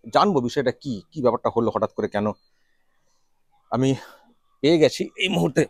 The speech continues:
পাশে বসে রয়েছেন। দিদি, আপনার একটা ভিডিও ভাইরাল হয়েছে, আমরা দেখতে পাচ্ছি, দেখে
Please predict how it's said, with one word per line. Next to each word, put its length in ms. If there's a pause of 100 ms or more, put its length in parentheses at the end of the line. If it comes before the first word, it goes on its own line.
পাশে 240
বসে 340 (640)
রয়েছেন। 380 (1120)
দিদি, 200
আপনার 340
একটা 180
ভিডিও 680 (100)
ভাইরাল 340
হয়েছে, 320
আমরা 180
দেখতে 300
পাচ্ছি, 360
দেখে 380